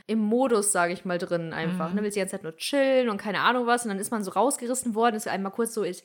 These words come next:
Speaker 1: sag mal, in diese Glamour-Welt, weil man hat sich ja voll schön natürlich gemacht, ne? Voll viele waren ja auch beim Friseur und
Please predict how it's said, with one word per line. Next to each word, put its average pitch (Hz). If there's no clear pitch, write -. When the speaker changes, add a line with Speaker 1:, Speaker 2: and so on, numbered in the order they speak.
Speaker 1:
sag 190
mal, 220
in 202
diese 185
Glamour-Welt, 180
weil 160
man 170
hat 175
sich 185
ja 170
voll 165
schön 160
natürlich 156
gemacht, 156
ne? 196
Voll 214
viele 220
waren 208
ja 190
auch 190
beim 196
Friseur 196
und 180